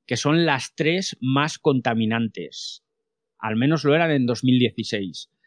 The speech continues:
No sé cuánto habrá cambiado ahora la cosa y habrá que esperar que, que Greenpeace se lance a la piscina con un nuevo estudio. Y hasta aquí nos quedamos, porque además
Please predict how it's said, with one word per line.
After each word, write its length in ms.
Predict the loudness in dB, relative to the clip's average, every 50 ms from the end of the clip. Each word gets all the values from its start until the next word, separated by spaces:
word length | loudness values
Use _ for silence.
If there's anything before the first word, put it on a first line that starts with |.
| _ _ _ _
No 120 | -2 -2 0
sé 180 | 2 2 0
cuánto 320 | 2 2 2 2 2 2 0
habrá 220 | 0 0 0 0
cambiado 580 | 0 0 2 2 4 4 4 4 4 2 0 -2
ahora 300 | -2 0 0 2 2 2
la 140 | 0 0 -2
cosa 460 | -2 -6 -4 0 0 0 0 0 -4 -8
y 80 | -8 -6
habrá 200 | -2 0 0 -2
que 60 | -2
esperar 380 | -12 -4 -2 0 2 2 0 -2
que, 220 | -6 -12 -12 _ -2
que 160 | 0 0 0
Greenpeace 720 | 2 2 2 2 2 2 2 2 2 2 0 -4 -14 _ _ _ _ _ _ _ _ _ _ _ _ _ _ _
se 240 | -14 -4 0 2 2
lance 240 | 4 2 0 0 0
a 60 | 0
la 120 | 0 0
piscina 400 | 0 -4 -6 -2 -2 0 0 0
con 140 | 0 0 0
un 140 | 2 2 2
nuevo 220 | 0 0 0 -2
estudio. 420 | -6 -6 -4 -2 -2 -2 -2 -8 -10 -16 _ _ _ _ _ _ _ _ _ _ _ _ _ _ _ _ _ _ _ _ _ _ _ _ _ _ _ _ _ _ _ _ _ _ _ 0
Y 100 | 2 2
hasta 220 | 2 2 0 0
aquí 480 | 0 0 0 0 2 2 0 -2 _ _ _ _ _ _ _ _ _ _ _ _ _ _ _ -6
nos 400 | -2 0 2 4 4 2 2 0
quedamos, 500 | 0 0 2 4 4 4 2 0 0 -2
porque 260 | -4 -4 -2 0 2
además 460 | 2 2 2 2 2 0 -2 -6 -14